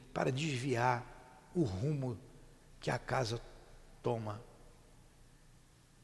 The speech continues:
escolhendo a doutrina espírita, escolhendo Kardec, escolhendo Jesus acima de Kardec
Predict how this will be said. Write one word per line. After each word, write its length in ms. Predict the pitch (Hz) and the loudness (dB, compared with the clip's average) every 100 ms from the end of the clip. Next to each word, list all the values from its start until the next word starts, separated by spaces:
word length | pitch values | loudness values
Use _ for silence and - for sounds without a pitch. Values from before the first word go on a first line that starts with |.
| - - - - - - - - - - - - - | -20 -20 -20 -20 -20 -20 -20 -20 -20 -20 -20 -16 -2
escolhendo 840 | - - 139 120 127 120 120 127 - - - - - - - - | 0 4 4 6 4 2 -2 -4 -10 -20 -20 -20 -20 -20 -20 0
a 100 | 147 | 2
doutrina 440 | 123 123 123 117 120 | 4 2 2 0 0
espírita, 680 | - - 127 110 - 107 - - - - | -2 -2 0 0 -4 -6 -8 -18 -20 2
escolhendo 880 | 170 - 185 160 156 196 202 202 196 - - - - - - | 6 6 6 6 8 8 8 4 4 -2 -14 -18 -20 -20 2
Kardec, 720 | 175 139 120 123 110 - 110 - - - - | 4 4 4 4 2 -4 -10 -12 -20 -20 -6
escolhendo 800 | - - 165 123 120 117 113 113 - - - | -4 0 2 2 2 0 -2 -6 -8 -20 -10
Jesus 840 | 104 139 131 92 117 110 - - - - - - - | -4 -2 -2 -2 -4 -4 -4 -4 -8 -20 -20 -12 -6
acima 440 | 131 - 120 110 | -4 -4 -4 -6
de 100 | 107 | -6
Kardec 640 | - 104 95 107 104 - | -4 -2 0 -2 -2 -10